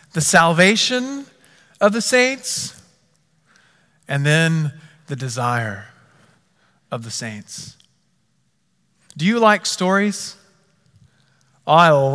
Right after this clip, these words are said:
I really love stories. I love a good book. I'm so not very great at reading them. I want to be one day,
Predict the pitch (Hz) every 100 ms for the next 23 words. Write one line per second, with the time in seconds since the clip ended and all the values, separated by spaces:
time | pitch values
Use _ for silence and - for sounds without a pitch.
0 | - 175 240 254 220 180 180 - 156 123
1 | 104 98 - - _ _ _ _ _ _
2 | _ _ - 190 202 214 190 175 143 180
3 | 240 - - - - - 165 170 - -
4 | 220 208 180 175 _ _ _ _ 180 180
5 | 190 196 190 165 175 190 156 170 208 247
6 | 294 - _ _ 127 120 139 151 170 156
7 | 160 165 160 196